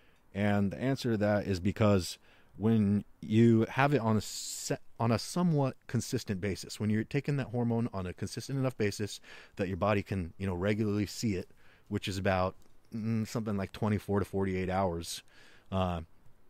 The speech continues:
taking it regularly within those time frames, then the way that steroids work is that they work by making alterations to the way that your cell, the, the muscle cell,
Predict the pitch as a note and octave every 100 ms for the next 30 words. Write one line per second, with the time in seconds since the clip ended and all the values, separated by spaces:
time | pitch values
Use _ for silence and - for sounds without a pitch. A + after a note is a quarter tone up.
0 | - - _ - - - G#2 F#2+ F#2 F2
1 | F#2+ F#2 F#2 F2 E2 E2+ F2+ F2 E2 -
2 | F#2+ F#2 - G2+ G2+ - F#2 E2+ - -
3 | - - - - A#2+ A#2+ G#2+ G2+ C3 A2+
4 | - C3 C#3 A#2+ F2+ F#2 B2 G2+ - -
5 | - G#2 G2 F2 G2 F#2 F#2+ F2 A#2+ -
6 | - - G2 F#2+ F2+ F2+ - - - -
7 | G2+ G#2 G#2 F2 G2+ G#2+ G#2 F#2+ A2 -
8 | F2 D#2+ - - _ - - - G2+ F#2
9 | F2+ - - - - - F#2 F2+ G#2 G#2
10 | F#2+ F#2 F2+ E2 - - - F#2+ F2 -
11 | - B2 A2 F2+ E2+ - - _ - -
12 | G#2 F2 D#2 F2 B2+ - - F#2+ E2+